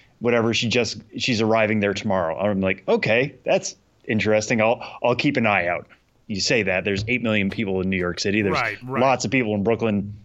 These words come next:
Speaker 1: Never think about it. But I've never met Ella. That would be pretty funny. Smash cut to me deciding to go for a nice walk on a, you know, nice weekend day in Brooklyn Bridge Park. I'm walking,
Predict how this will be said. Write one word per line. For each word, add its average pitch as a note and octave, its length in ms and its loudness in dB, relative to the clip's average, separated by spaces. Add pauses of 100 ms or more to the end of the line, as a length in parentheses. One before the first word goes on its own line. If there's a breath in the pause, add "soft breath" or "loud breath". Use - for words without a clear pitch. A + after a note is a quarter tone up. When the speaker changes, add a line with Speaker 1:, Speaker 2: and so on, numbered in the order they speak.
(160)
Speaker 1:
Never A2+ 280 2
think - 180 -2
about G2+ 240 2
it. G2+ 60 -4
But B2 200 0
I've D#3 160 2
never D#3 240 0
met A#2 240 0
Ella. C3 320 2 (180)
That - 80 -4
would C3 100 -2
be G2+ 100 -2
pretty G2 180 -4
funny. A#2+ 320 -2 (280 loud breath)
Smash A3 300 0
cut E3 200 0
to D3 200 0
me D3+ 280 2
deciding C3+ 480 2
to A#2+ 80 0
go A2+ 140 2
for A2+ 180 0
a - 20 0
nice G#2 300 0
walk F3 360 2 (520 loud breath)
on G#2 260 2
a, G2+ 320 2
you C#3+ 100 0
know, A2+ 60 2
nice G#2 320 0
weekend G#2 400 0
day C#3+ 420 2 (300 loud breath)
in G2+ 220 0
Brooklyn A#2 340 2
Bridge G2 260 0
Park. C#3+ 320 0 (540 loud breath)
I'm D3 200 2
walking, A#2+ 600 0